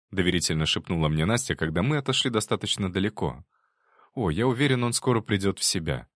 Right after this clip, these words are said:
ответил я. "В конце концов, он же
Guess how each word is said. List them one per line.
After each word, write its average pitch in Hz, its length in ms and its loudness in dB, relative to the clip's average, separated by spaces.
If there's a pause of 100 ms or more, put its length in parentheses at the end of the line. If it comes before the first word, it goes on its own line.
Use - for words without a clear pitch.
(140)
ответил - 440 -2
я. 67 280 -4 (520)
"В - 40 -20
конце 131 300 2
концов, 180 400 0
он 127 120 -2
же 113 280 4